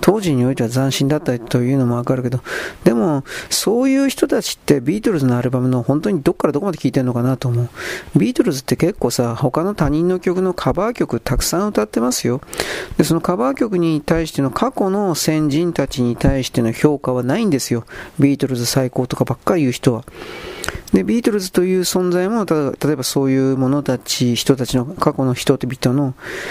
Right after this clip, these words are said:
影響を受けて、刺激を受けて、あそこに立っているんだということの言葉を作らずに、ただビートルズ、ビートルズと言ってんのは、まあ、僕にはこういうふうな言い方しかできないわけです。ビートルズの、うん、好きな俺、な-、え？ビートルズ、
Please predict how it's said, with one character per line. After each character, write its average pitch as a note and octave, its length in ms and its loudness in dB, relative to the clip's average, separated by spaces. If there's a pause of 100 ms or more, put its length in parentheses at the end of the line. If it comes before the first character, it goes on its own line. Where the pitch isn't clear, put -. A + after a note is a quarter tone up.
(200)
影 F3+ 240 4
響 F#3+ 220 0
を A3+ 60 0
受 G#3+ 160 0
け F3 60 -2
て、 D3+ 540 0
刺 - 220 -2
激 F3 260 -2
を F3+ 100 2
受 G3 160 0
け D#3 40 -2
て、 D#3 420 -2
あ - 140 -2
そ - 100 -2
こ C#3+ 120 0
に C#3+ 80 2
立 C#3 160 2
っ D3+ 60 -2
て - 200 -2
い - 20 2
る B2 120 2
ん B2+ 40 2
だ C3 140 0
と - 100 -2
い A#2+ 40 0
う - 20 -2
こ B2 80 -2
と B2 80 0
の A#2+ 80 0
言 C3+ 260 -2
葉 C#3 60 0
を A#2 220 -2 (460)
作 - 220 0
ら B3+ 120 2
ず G#3+ 100 0
に、 D#3+ 100 0
た E3+ 140 0
だ D3 120 0
ビ C#3+ 160 0
ー - 20 -10
ト C#3 80 0
ル A#2 80 0
ズ、 A2+ 100 -8
ビ D3+ 120 2
ー - 20 -6
ト A3 80 -2
ル D3+ 80 2
ズ A#2+ 120 -6
と B2 100 0
言 A#2+ 60 -2
っ - 40 -14
て - 180 2
ん B2+ 80 0
の A2+ 100 2
は、 A#2+ 160 -2 (320)
ま A3+ 100 4
あ、 - 20 -6
僕 G#3+ 240 0
に F3 60 2
は C3+ 60 -2
こ D3+ 160 0
う D#3 40 2
い D#3 40 0
う - 20 -2
ふ E3+ 80 2
う E3+ 120 0
な D3 80 2
言 A#2+ 100 2
い A#2 40 -2
方 C3 180 0
し - 80 -4
か C3+ 80 4
で A#2+ 80 -4
き C#3+ 80 2
な D3 60 2
い - 20 0
わ A#2 60 0
け - 60 -4
で - 100 -6
す。 - 120 -6 (460)
ビ F#3 180 4
ー - 40 -4
ト D#3 120 2
ル C3+ 80 0
ズ B2 140 -2
の、 C3+ 240 0
う C3 80 0
ん、 A#2 320 2
好 A#2 60 0 (200)
き D3+ 80 2
な B2 180 0
俺、 B2 360 0 (500)
な-、 C#3 160 2 (100)
え？ D#3+ 200 0 (140)
ビ D#3+ 140 0
ー - 20 -6
ト E3+ 100 4
ル C3 80 0
ズ、 B2 240 -2